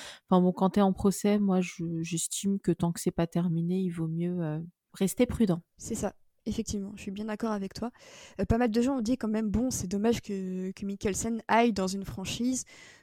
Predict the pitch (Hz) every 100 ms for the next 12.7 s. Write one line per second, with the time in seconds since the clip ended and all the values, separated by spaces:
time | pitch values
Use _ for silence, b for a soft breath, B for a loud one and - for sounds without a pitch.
0 | - 185 202 269 269 262 240 - - 254
1 | 262 - - 220 220 240 247 220 214 214
2 | 208 226 - 226 233 - - 226 208 -
3 | 240 254 - 247 277 - 233 208 233 254
4 | - 233 220 226 - - 262 240 208 220
5 | - 233 208 202 220 247 262 B B B
6 | - 190 185 185 202 214 202 208 240 226
7 | 185 196 202 202 208 - 220 226 233 190
8 | 180 175 - 185 185 196 208 - - 226
9 | 202 214 214 202 180 180 185 180 180 -
10 | _ _ _ 196 202 196 214 208 208 214
11 | 208 214 - - 285 247 226 214 - 208
12 | 208 202 196 202 - - 226